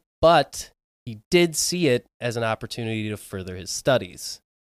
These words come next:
Eventually, the Nazi organizations were pushing for these non-member students to join them in paramilitary activities, and by the age of twenty-five, Wernher von Braun was the technical director for the German Army Division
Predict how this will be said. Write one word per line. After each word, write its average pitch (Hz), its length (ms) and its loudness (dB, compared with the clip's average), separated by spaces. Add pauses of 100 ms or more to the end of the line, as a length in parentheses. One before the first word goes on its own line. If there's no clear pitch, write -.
(560)
Eventually, 151 720 4 (120)
the 151 60 0
Nazi 127 380 0
organizations 151 800 2
were 127 120 -4
pushing 135 420 -4
for 123 380 -2
these 117 340 -6
non-member 120 720 0
students 131 840 -4
to 127 80 -6
join 113 380 -2
them 117 360 -4
in 113 240 -4
paramilitary 113 840 -2
activities, 110 760 -8 (300)
and 113 240 -4
by 107 140 -4
the 113 160 -6
age 127 220 -2
of 113 100 -10
twenty-five, 139 960 2
Wernher 117 340 -6
von 104 240 -8
Braun 139 540 4
was 123 180 -6
the - 80 -6
technical 165 520 -2
director 120 640 -2
for 120 180 -10
the 110 100 -8
German 151 380 0
Army 151 320 2
Division 117 540 -4